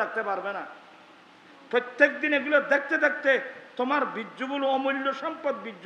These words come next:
কিন্তু এগুলো যখন নষ্ট হয়ে যাবে, নষ্ট হয়ে যাবে, তুমি যখন দাম্পত্য জীবনে যাবে, তুমি তোমার ওয়াইফের কাছে ব্যর্থ হবা, তোমার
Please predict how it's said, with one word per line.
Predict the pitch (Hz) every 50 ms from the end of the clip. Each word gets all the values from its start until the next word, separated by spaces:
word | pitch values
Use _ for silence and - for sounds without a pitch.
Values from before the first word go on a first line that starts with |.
| 208 175
কিন্তু | 196 180 160 - - 147 123 - - - - - - - - - - - - - - - - - - - - - - - 170
এগুলো | 196 226 254 269 269
যখন | 277 277 277 277 277 269 269
নষ্ট | 254 - - - - - - - - - 294
হয়ে | 294 269 269
যাবে, | 277 277 285 269 254
নষ্ট | 254 254 254 - 233 247
হয়ে | 254 247 240 233
যাবে, | 226 220 220 208 170 - - - - - - - - -
তুমি | 202 208 233 226 233
যখন | - - 233 226 220 208
দাম্পত্য | 220 220 220 220 226 226 226 - - 220 214 208
জীবনে | 208 214 214 214 208 226
যাবে, | 233 240 262 311 339 359 359 320 - - - - - - - - -
তুমি | 226 226 233 226 226 247
তোমার | 233 233 233 220 202 202
ওয়াইফের | 220 254 262 247 247 233 - 233
কাছে | 233 220 220 214 214 196 156 - - - - - - - -
ব্যর্থ | 214 220 220 220 - 262 247 240
হবা, | 240 233 220 202 190 170 - - - - - - - -
তোমার | 214 214 220 220